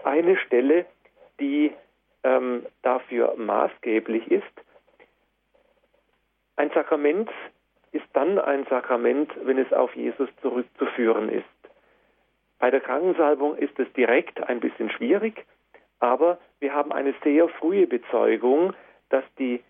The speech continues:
Christen sich ganz früh an, an dem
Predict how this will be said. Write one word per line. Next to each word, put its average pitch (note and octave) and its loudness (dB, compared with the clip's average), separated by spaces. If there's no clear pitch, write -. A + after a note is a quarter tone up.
Christen D#3+ -2
sich C3 -4
ganz E3 0
früh E3 4
an, C3 -2
an B2 -4
dem A#2 0